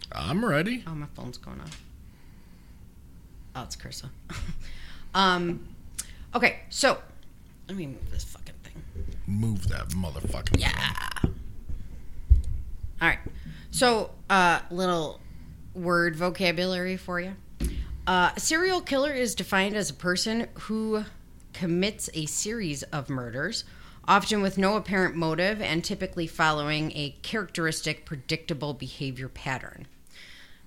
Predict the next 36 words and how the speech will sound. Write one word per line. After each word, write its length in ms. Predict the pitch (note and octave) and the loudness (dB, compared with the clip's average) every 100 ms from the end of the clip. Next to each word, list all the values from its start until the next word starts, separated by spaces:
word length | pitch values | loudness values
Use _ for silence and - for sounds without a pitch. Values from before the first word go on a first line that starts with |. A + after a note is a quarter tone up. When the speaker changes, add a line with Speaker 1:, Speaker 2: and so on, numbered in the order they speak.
| - - - | -20 -20 -6
Speaker 2:
Wikipedia, 880 | C#4 C#4+ - - D#4+ B3+ A#2 G#2+ F#3 - - | -2 0 0 0 0 0 0 -2 -2 0 0
I 80 | - | 0
c-, 180 | - - | 0 2
I 80 | D3+ | 2
can't 280 | - - - | 0 -2 -2
get 140 | - | -4
this 180 | - - | -4 -6
in 60 | |
the 60 | - | -8
right 180 | - - | 2 4
spot, 200 | - - | 6 4
I'm 80 | - | 2
sorry. 240 | - - - - - - - - - - - - - | -4 -4 -4 -6 -6 -6 -8 -10 -8 -8 -8 -12 -2
Uh, 280 | F#3 F3+ E3+ | 4 6 6
Wikipedia 580 | F3+ B3+ B3+ C4+ A#3 F3+ | 2 2 2 2 2 4
says 220 | F#3 E3 | 4 4
a 60 | E3 | 4
serial 440 | - F#3 F3+ F3 | 4 4 6 6
killer 320 | E3 F3 D3 | 4 2 4
is 140 | C#3+ - | 2 2
typically 420 | F#3+ F3 F3+ F3 | 0 -2 0 2
a 60 | C#3+ | 2
person 360 | - D#3 D#3 | 2 2 4
who 120 | D3 | 4
murders 480 | D3+ D3 D3 D3 C#3+ | 4 4 2 2 0
three 240 | - E3+ F3+ | 0 2 4
or 80 | |
more 180 | E3 D3+ | 4 2
people, 640 | C3 - C4 - A#2 C#3+ E3 | -2 -4 -4 -2 -2 -2 -4
taking 340 | - G3 F3 E3 | -2 0 0 -2
place 380 | - D#3+ D3+ - | 0 0 0 -2
over 280 | E3+ D3 D#3 | -2 0 2
more 460 | D#3+ E3 E3 F3+ F#3 | 2 4 4 2 2
than 160 | F3 | 2
a 60 | C#3+ | 2
month 680 | D3 D3+ D3 A#2+ C#3+ - | 2 4 2 2 -6 -8